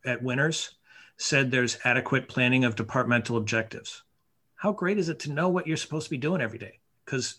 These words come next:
who hasn't been in a place where you didn't know what was gonna be on the agenda at nine oh five? Again, more than ninety percent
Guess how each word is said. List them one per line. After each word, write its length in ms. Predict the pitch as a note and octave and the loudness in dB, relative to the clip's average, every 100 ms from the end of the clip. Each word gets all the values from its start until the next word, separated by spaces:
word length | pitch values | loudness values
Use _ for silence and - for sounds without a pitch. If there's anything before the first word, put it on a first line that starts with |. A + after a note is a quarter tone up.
| - | -4
who 200 | D3+ D#3 | -2 0
hasn't 500 | - D3+ C#3+ B2+ - | 2 2 2 -2 -4
been 160 | A#2 | -2
in 100 | A#2 | -2
a 40 | A#2 | -4
place 280 | B2 C3 | -4 -4
where 120 | B2 C3 | -2 -2
you 120 | A2 | -2
didn't 360 | G#2+ D3+ B2+ | -2 -2 -2
know 140 | A#2+ A2+ | 0 0
what 120 | A#2 | 0
was 140 | B2 | -2
gonna 160 | A2+ A#2 | -2 0
be 120 | A#2+ | 0
on 80 | A#2 | 0
the 100 | A#2 | 0
agenda 340 | A2 C3 B2+ | 0 0 2
at 160 | A2+ A2+ | 0 0
nine 160 | A2+ A#2 | -2 -2
oh 80 | |
five? 440 | A2+ - B2 - - _ _ - - - - _ _ | -6 -8 -10 -12 -20 _ _ -20 -20 -20 -20 _ _
Again, 340 | C3 C#3+ C#3 B2 | -4 0 0 0
more 260 | B2+ C#3 | 2 4
than 160 | C#3 C3 | 4 2
ninety 260 | C3 C3 | 2 4
percent 480 | B2 A#2+ - C#3+ C3+ | 4 4 6 6 6